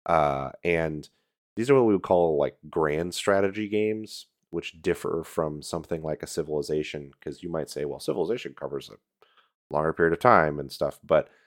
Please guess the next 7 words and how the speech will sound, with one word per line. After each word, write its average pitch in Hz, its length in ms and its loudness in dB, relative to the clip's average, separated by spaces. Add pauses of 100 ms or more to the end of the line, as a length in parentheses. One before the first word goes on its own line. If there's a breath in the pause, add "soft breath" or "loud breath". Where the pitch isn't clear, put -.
(640 soft breath)
Civilization 107 600 4
is 85 160 -2
more 85 300 0
about 78 720 0 (1500)
the 85 300 -10
kind 82 260 0
of 69 380 -4